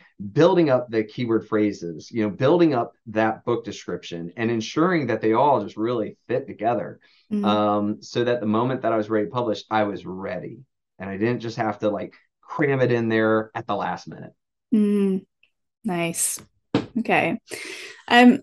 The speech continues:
Speaker 2: so I just wanna dig a little bit more into the keyword spaces on K D P because I think this is a place where a lot of authors go wrong. And I know certainly my first book,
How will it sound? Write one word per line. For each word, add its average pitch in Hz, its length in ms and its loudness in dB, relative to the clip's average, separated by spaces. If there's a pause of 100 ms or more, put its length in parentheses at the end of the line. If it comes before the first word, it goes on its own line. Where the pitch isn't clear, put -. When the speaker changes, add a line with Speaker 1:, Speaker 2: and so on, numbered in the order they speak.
Speaker 2:
so - 160 2
I 302 40 6
just 403 240 4
wanna 277 420 4 (300)
dig 254 200 0
a 233 80 2
little 240 260 2
bit 247 160 -4
more 226 240 0
into 202 240 -6
the 190 140 -4
keyword 196 600 0
spaces 175 680 -4
on 170 340 -8
K 170 240 -6
D 170 140 -8
P 156 500 -6
because 185 680 -2 (500)
I 214 60 2
think 214 320 2
this 202 300 -2 (160)
is 202 160 -2
a 196 80 -6
place 196 320 -6
where 190 200 -4
a 190 80 -4
lot 196 160 -4
of 202 120 -10
authors 190 340 -6
go 208 180 -4
wrong. 220 500 -4 (420)
And 190 180 -6
I 190 100 -4
know 202 200 0
certainly 196 420 -2
my 214 240 0
first 196 480 -2
book, - 360 -4